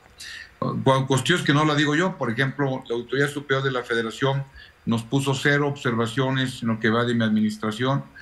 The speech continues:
Eso te dice que somos un gobierno transparente, honesto, y que estamos trabajando fuertemente para poder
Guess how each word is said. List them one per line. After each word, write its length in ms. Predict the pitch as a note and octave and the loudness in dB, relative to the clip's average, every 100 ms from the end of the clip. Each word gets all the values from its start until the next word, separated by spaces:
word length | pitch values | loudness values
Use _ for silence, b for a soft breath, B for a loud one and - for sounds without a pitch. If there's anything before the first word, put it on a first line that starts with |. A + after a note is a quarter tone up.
| B _ | B _
Eso 220 | A#2+ C3+ | -2 0
te 100 | A2+ | 2
dice 300 | A#2+ B2 C3+ | 0 2 -2
que 100 | - | -2
somos 320 | A2+ B2 A#2 A#2+ | -2 -2 -2 0
un 100 | A#2 | 2
gobierno 380 | A2 A#2+ A#2+ | 4 4 2
transparente, 640 | A2+ G#2+ - G#2+ A#2 A2+ A#2 | 0 -2 0 2 4 2 2
honesto, 380 | G#2+ A2+ - A2 | 2 0 -2 -10
y 60 | |
que 80 | - | -10
estamos 480 | - A2 A#2 A2 - B B _ | -2 0 2 0 -6 B B _
trabajando 500 | A2 G#2+ G#2+ A#2+ A#2+ | 0 2 2 0 0
fuertemente 640 | A2+ A#2 A2+ A2+ A2+ G#2+ | 0 -2 2 0 0 -2
para 300 | G#2+ G#2+ G2+ | -4 -4 -4
poder 320 | - G#2+ A2 | 0 2 2